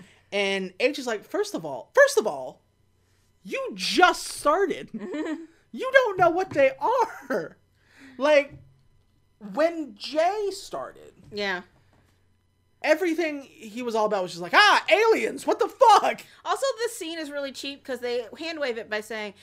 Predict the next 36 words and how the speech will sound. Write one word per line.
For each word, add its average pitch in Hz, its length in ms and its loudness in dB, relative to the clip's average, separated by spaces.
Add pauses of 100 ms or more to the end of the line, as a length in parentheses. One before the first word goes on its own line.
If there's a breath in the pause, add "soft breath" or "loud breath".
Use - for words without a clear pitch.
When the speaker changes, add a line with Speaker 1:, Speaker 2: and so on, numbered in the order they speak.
(120)
Speaker 2:
"This 240 160 -10
is 240 100 -8
a 214 40 -6
club 220 320 -2
where 180 100 -8
a-, 214 300 -6 (140)
people 233 240 -10
look 214 120 -4
like 190 140 -8
aliens 196 400 -8
and 190 100 -6
Speaker 1:
And 202 80 0
Speaker 2:
aliens 208 260 -2
Speaker 1:
aliens - 20 -8
Speaker 2:
look 208 120 0
like 196 160 -4
people." 214 460 -6
Speaker 1:
Yeah. 202 160 -4
Speaker 2:
So 254 160 4
that's 269 280 4
why 262 240 2
every, 247 220 2
all 247 240 4
the 240 140 -4
aliens 226 420 -2
look 226 160 -4
like 202 220 -4
just, 220 480 -2
like, 220 200 -2
Lady 220 300 0
Gaga. 190 500 -2
Like 226 360 2
Speaker 1:
And 359 120 8
I 330 100 4
have 330 280 2
noticed 294 400 0